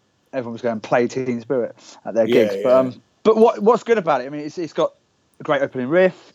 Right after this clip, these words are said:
Speaker 1: It's got, I mean, it's w-, it's so well produced. It's fucking, it's been, it's been produced about five million times, sent out and reproduced again on stereo. It's, it's a cracking Butch Vig produced album, the whole album, and the,
Speaker 2: Yeah.
Speaker 1: the guitar sound immense.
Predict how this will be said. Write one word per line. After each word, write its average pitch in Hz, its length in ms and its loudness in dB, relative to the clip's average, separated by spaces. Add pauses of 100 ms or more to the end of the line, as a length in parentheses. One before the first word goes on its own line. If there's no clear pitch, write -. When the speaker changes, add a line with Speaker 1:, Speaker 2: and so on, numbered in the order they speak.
Speaker 1:
It's 131 120 -12
got, - 460 -8
I 156 60 -12
mean, 151 100 -2
it's 143 120 -6
w-, 165 200 4
it's 147 240 0
so 180 300 4
well 147 260 6
produced. 127 480 -4
It's - 160 -2
fucking, 117 380 -4
it's 120 100 -6
been, 127 220 4
it's 123 80 -4
been 127 200 2
produced 127 520 4 (840)
about 123 180 0
five 143 400 0
million 127 440 -6
times, 113 580 -6
sent 135 240 -2
out 120 360 -8
and 120 80 -12
reproduced 120 440 -6
again 117 240 0
on 113 100 -6
stereo. 123 400 2
It's, 123 160 -8
it's 143 200 -6
a - 20 -20
cracking 127 560 -6 (160)
Butch - 240 -6
Vig 120 220 -2
produced 120 360 -2
album, 120 280 2
the 101 80 -6
whole 120 240 4
album, 104 280 0 (760)
and 120 80 -2
the, 117 100 -4
Speaker 2:
Yeah. 117 120 0
Speaker 1:
the 120 100 2
guitar 147 400 2
sound 120 320 -2
immense. 120 400 -4